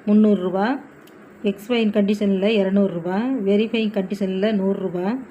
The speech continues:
ஃபைன் கண்டிஷன்ல ஐம்பது ரூபா அப்படின்னு அதுல அப்படியே பாதியா குறையும்.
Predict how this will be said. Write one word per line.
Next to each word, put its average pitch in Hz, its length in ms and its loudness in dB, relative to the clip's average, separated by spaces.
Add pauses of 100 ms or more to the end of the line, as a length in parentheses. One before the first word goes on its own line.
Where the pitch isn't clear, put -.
(520)
ஃபைன் 240 300 0
கண்டிஷன்ல 214 640 2 (120)
ஐம்பது 196 340 2
ரூபா 190 320 0 (760)
அப்படின்னு 202 520 2 (160)
அதுல 208 340 2
அப்படியே 233 520 2 (160)
பாதியா 220 480 4
குறையும். 202 440 4